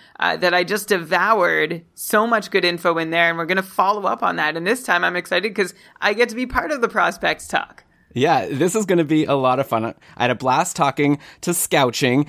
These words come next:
Speaker 2: He dropped a lot of good knowledge, and it was a lot of knowledge about, like, the actual real value of players. You know, I tried to squeeze as much fantasy as I could out of him, but I thought, "This week, let's follow it up, and let's talk about some more prospects."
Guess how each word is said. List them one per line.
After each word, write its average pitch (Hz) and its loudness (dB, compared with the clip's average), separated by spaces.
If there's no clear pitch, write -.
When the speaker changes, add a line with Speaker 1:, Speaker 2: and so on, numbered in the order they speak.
Speaker 2:
He 139 -2
dropped 127 0
a 131 -2
lot 131 0
of 160 -6
good 160 0
knowledge, 135 0
and 165 2
it 185 0
was 185 -2
a 190 -2
lot 214 2
of 220 0
knowledge 202 2
about, 160 0
like, 170 0
the 156 0
actual 165 0
real 151 2
value 127 2
of 123 -2
players. 117 0
You 196 2
know, 165 4
I 127 2
tried 156 0
to 135 -4
squeeze 131 -2
as 117 -4
much 120 0
fantasy 120 -2
as 113 -2
I 120 0
could 170 0
out 120 2
of 113 -4
him, 120 2
but 120 0
I - 0
thought, 131 0
"This 226 -2
week, - -2
let's 151 0
follow 208 2
it 160 2
up, 151 0
and 147 -4
let's 233 0
talk 269 0
about 240 0
some 156 -2
more 196 2
prospects." 135 0